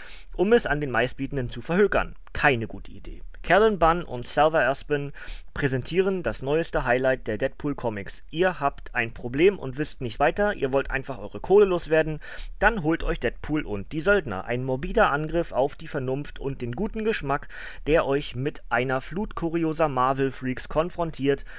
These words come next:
Keine Haftung bei Folgenschäden. I G N schreibt, „So subtil wie ein Pfeil im Gesicht und das ist gut so.“ Fünf U-S-Hefte, über hundert Seiten,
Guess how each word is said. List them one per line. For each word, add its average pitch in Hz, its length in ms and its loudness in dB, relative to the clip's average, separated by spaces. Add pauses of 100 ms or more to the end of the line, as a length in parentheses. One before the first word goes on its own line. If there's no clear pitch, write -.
(180)
Keine 156 400 4
Haftung 135 480 -2 (320)
bei 120 400 2 (260)
Folgenschäden. 131 840 4 (460)
I 165 140 8
G 151 140 -2
N 170 160 4
schreibt, 170 400 0
„So 160 120 0
subtil 180 540 -2
wie 170 160 -2
ein 160 140 2
Pfeil 170 300 4
im 151 160 2
Gesicht 143 440 -2
und 143 240 -2
das 123 200 4
ist - 280 -6
gut 180 200 -4
so.“ 107 240 0 (600)
Fünf 175 400 0
U-S-Hefte, 151 600 2
über 143 240 0
hundert 135 300 -2
Seiten, 135 460 2